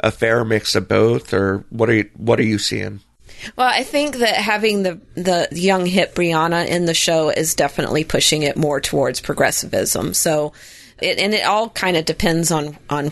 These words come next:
Speaker 2: what cases they're taking.
Speaker 1: Okay.
Speaker 2: There was an element in the original Leverage where they would stumble on cases, and, and in Redemption,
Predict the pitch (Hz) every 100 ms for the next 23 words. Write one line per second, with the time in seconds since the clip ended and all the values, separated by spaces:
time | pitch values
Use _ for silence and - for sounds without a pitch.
0 | - 165 - - - _ - - - 180
1 | 170 147 - - 120 147 - - - 135
2 | 131 - - 107 - 101 - - - 240
3 | 240 277 - 285 220 208 214 208 185 190
4 | 185 175 185 190 190 175 170 175 175 -
5 | 175 170 175 160 - 170 165 165 151 147
6 | 175 208 185 - 208 196 - - - 165
7 | 160 - - 170 165 165 165 175 185 185
8 | 165 139